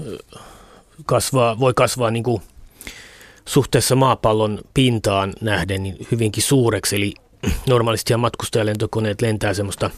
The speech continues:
kahdeksaa, yhdeksää kilometriä tunnissa, mutta tämä suihkuvirtaus, joka puhaltaa sitten jopa sataviisikymmentä, kaksisataa kilometriä, voi jopa lähemmäs kolmesataa kilometriä tunnissa puhaltaa tuolla kymmenessä kilometrissä, niin,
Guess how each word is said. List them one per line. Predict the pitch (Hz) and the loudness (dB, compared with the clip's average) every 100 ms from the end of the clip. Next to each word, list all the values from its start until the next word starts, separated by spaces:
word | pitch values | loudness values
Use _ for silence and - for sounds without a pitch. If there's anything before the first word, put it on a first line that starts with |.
| - _ - - - | -18 _ -20 -20 0
kahdeksaa, | 107 101 - 117 | 0 2 -2 0
yhdeksää | 110 113 98 - 120 | 0 0 -2 0 0
kilometriä | 104 120 113 127 113 | 2 0 0 0 0
tunnissa, | 139 127 117 - | 2 0 0 -4
mutta | 110 - | -4 -2
tämä | 120 120 | 0 0
suihkuvirtaus, | 107 143 - 117 113 101 117 117 | 2 2 2 -2 -2 0 0 0
joka | 110 117 | -2 0
puhaltaa | 147 123 104 120 | 2 2 2 0
sitten | 110 113 123 104 - - - - - - - - - - _ - | 0 -2 -2 -4 -10 -20 -20 -20 -20 -20 -20 -20 -20 -20 _ 2
jopa | 143 127 123 - - | 2 4 0 -2 -6
sataviisikymmentä, | - 139 131 131 131 - 123 | 0 2 4 2 0 -2 0
kaksisataa | 135 - - 117 | 0 2 0 2
kilometriä, | - 120 117 139 117 95 - - - - - - - - - | 2 2 0 2 2 0 -8 -20 -20 -18 -18 -18 -20 -6 0
voi | 123 | 0
jopa | 117 127 120 | 2 0 0
lähemmäs | - 156 120 123 - | -2 2 2 0 2
kolmesataa | 160 135 - 117 | 2 2 2 0
kilometriä | - 120 117 131 113 | 2 -2 0 0 2
tunnissa | 143 123 107 104 | 2 0 -2 -2
puhaltaa | 135 113 107 107 98 | 2 2 4 0 0
tuolla | 120 104 | -2 0
kymmenessä | 120 107 98 - | -2 -2 -4 -4
kilometrissä, | 113 107 - - 110 | -4 -4 -6 -6 -4
niin, | 110 | -4